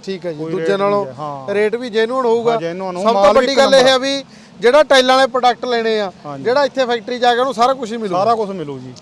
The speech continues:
Speaker 2: ਕੋਈ
Speaker 1: ਜਿਹੜੀ
Speaker 2: ਇਹੀ
Speaker 1: ਚੀਜ਼
Speaker 2: ਚੀਜ਼
Speaker 1: ਮਰਜ਼ੀ
Speaker 2: ਨਹੀਂ।
Speaker 1: ਸਾਂਚਾ ਬਣਵਾ ਲਓ।
Speaker 2: ਬਾਕੀ ਮਨ ਖੁਸ਼ ਕਰਕੇ ਤੋਰਾਂਗੇ ਅਗਲੇ ਦਾ, ਜਮਾਂ ਵਧੀਆ ਮਾਲ ਦੇਵਾਂਗੇ।
Speaker 1: ਠੀਕ ਹੈ ਜੀ।
Speaker 2: ਹਾਂ।
Speaker 1: ਅੱਗੇ ਮਾਨਤਾਨ ਵੀ ਕਹਿੰਦੇ ਕਰਕੇ
Speaker 2: ਹਾਂ,
Speaker 1: ਤੋਰਾਂਗੇ।
Speaker 2: ਕਰਕੇ ਤੋਰਾਂਗੇ।
Speaker 1: ਤੇ ਲਓ ਵੀ ਦੋਸਤੋ, ਪਤਾ ਨੋਟ ਕਰ ਲਿਓ, ਸਕਰੀਨ ਤੇ ਨੰਬਰ ਚੱਲ ਰਿਹਾ। ਸਰਾਉਂ ਟਾਇਰ ਫੈਕਟਰੀ ਹੈਗੀ ਸੁਲਤਾਨਪੁਰ ਦੇ ਵਿੱਚ।
Speaker 2: ਇੱਕ ਸਾਡਾ ਆਹ ਪ੍ਰੋਡਕਟ ਹੈ ਜੀ, ਪੂਰਾ ਵਧੀਆ।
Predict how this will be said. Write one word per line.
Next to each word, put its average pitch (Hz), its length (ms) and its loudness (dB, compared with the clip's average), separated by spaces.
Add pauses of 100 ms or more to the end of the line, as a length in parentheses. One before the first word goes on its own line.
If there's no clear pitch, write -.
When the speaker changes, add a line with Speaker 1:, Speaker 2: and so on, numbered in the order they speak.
Speaker 2:
ਕੋਈ 185 200 -4
Speaker 1:
ਜਿਹੜੀ 185 160 0
Speaker 2:
ਇਹੀ - 80 -10
Speaker 1:
ਚੀਜ਼ 247 120 -8
Speaker 2:
ਚੀਜ਼ 233 100 -6
Speaker 1:
ਮਰਜ਼ੀ 220 180 0
Speaker 2:
ਨਹੀਂ। 214 100 -12
Speaker 1:
ਸਾਂਚਾ 214 320 -4
ਬਣਵਾ 202 300 -2
ਲਓ। 202 60 0
Speaker 2:
ਬਾਕੀ 220 220 -2
ਮਨ 214 200 -2
ਖੁਸ਼ 208 200 -4
ਕਰਕੇ 208 240 0
ਤੋਰਾਂਗੇ 185 320 -6
ਅਗਲੇ 170 180 -6
ਦਾ, 165 120 -6
ਜਮਾਂ 170 220 -10
ਵਧੀਆ 190 360 -6
ਮਾਲ 156 280 -10
ਦੇਵਾਂਗੇ। 135 280 -12
Speaker 1:
ਠੀਕ 185 120 -10
ਹੈ 190 80 -4
ਜੀ। 156 180 -14 (100)
Speaker 2:
ਹਾਂ। 127 100 -12
Speaker 1:
ਅੱਗੇ 196 160 -8
ਮਾਨਤਾਨ 220 460 2
ਵੀ 247 120 -6
ਕਹਿੰਦੇ 233 200 0
ਕਰਕੇ 226 280 -2
Speaker 2:
ਹਾਂ, 226 60 -4
Speaker 1:
ਤੋਰਾਂਗੇ। 196 280 -6
Speaker 2:
ਕਰਕੇ 208 220 -12
ਤੋਰਾਂਗੇ। 123 380 -20
Speaker 1:
ਤੇ 226 220 -2
ਲਓ 233 200 2
ਵੀ 262 80 -4
ਦੋਸਤੋ, 254 320 2
ਪਤਾ 254 340 0
ਨੋਟ 247 180 0
ਕਰ 233 200 2
ਲਿਓ, 247 120 -2
ਸਕਰੀਨ 233 360 -8
ਤੇ 233 120 -2
ਨੰਬਰ 220 240 -4
ਚੱਲ 208 240 -4
ਰਿਹਾ। 254 200 2 (420)
ਸਰਾਉਂ 226 300 0
ਟਾਇਰ 226 200 2
ਫੈਕਟਰੀ 208 420 -4
ਹੈਗੀ 240 220 -4 (280)
ਸੁਲਤਾਨਪੁਰ 208 600 0
ਦੇ 160 120 -8
ਵਿੱਚ। 143 220 -6
Speaker 2:
ਇੱਕ 226 240 -2
ਸਾਡਾ 247 500 0
ਆਹ 233 240 2
ਪ੍ਰੋਡਕਟ 254 340 -2
ਹੈ 202 100 0
ਜੀ, 202 100 -8
ਪੂਰਾ 208 300 0
ਵਧੀਆ। 185 380 -2